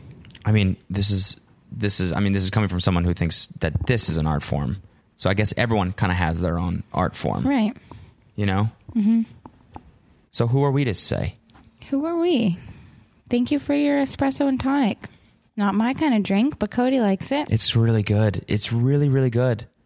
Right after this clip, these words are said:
Speaker 1: It's just, I don't know, maybe, maybe
Speaker 2: I
Speaker 1: you're not,
Speaker 2: don't.
Speaker 1: maybe you haven't
Speaker 2: I don't
Speaker 1: had
Speaker 2: like it.
Speaker 1: enough tonic water in your life before because you think it's the same as club soda, which is, it's not. It's just not. So.
Speaker 2: Maybe that's what it is.
Speaker 1: So yeah, that's the gripe with that place.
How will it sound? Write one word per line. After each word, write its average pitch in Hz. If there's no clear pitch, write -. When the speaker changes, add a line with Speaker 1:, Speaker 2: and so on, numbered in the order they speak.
Speaker 1:
It's 127
just, 139
I 131
don't 143
know, 135
maybe, 120
maybe 113
Speaker 2:
I 110
Speaker 1:
you're 107
not, 104
Speaker 2:
don't. 107
Speaker 1:
maybe 110
you 101
haven't 98
Speaker 2:
I -
don't 95
Speaker 1:
had 90
Speaker 2:
like -
it. -
Speaker 1:
enough 90
tonic 90
water 87
in 85
your 82
life 85
before 85
because 90
you 98
think 92
it's -
the 98
same 90
as -
club 139
soda, 123
which -
is, -
it's -
not. -
It's 107
just 107
not. -
So. -
Speaker 2:
Maybe 233
that's 208
what -
it 220
is. -
Speaker 1:
So 165
yeah, 180
that's 120
the 127
gripe 123
with 107
that 90
place. 85